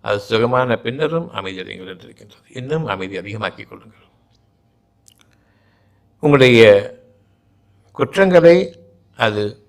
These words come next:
உங்களை விட்டும் வெகுவாக நீக்கிவிடும். உங்களுடைய தவறுகளை அது உங்களை விட்டும் நீக்கிவிடும். உங்களுடைய பிழைகளையும்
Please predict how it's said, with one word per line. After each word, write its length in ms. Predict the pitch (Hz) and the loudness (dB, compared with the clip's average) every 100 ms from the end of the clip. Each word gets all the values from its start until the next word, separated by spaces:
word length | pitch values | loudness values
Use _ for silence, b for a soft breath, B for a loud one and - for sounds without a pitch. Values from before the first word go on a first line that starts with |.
| _ _ | _ _
உங்களை 300 | 117 110 110 | -6 -2 -2
விட்டும் 240 | 110 123 | -4 -10
வெகுவாக 440 | 101 101 101 107 | -10 -6 -4 -4
நீக்கிவிடும். 460 | 95 90 101 92 92 - | -6 -10 -16 -20 -20 -18
உங்களுடைய 420 | - 120 107 104 98 | -10 -8 -6 -8 -4
தவறுகளை 680 | - - 160 147 143 151 - | 0 0 0 0 -2 -4 -10
அது 440 | 113 101 104 110 - | -8 -8 -10 -18 -18
உங்களை 260 | 117 107 104 | -14 -12 -12
விட்டும் 300 | 101 113 98 | -14 -16 -18
நீக்கிவிடும். 400 | 98 101 - 110 | -18 -20 -20 -20
உங்களுடைய 320 | 120 110 101 98 | -16 -14 -14 -8
பிழைகளையும் 720 | 113 139 156 139 117 120 - | -4 -4 -4 -6 -6 -8 -12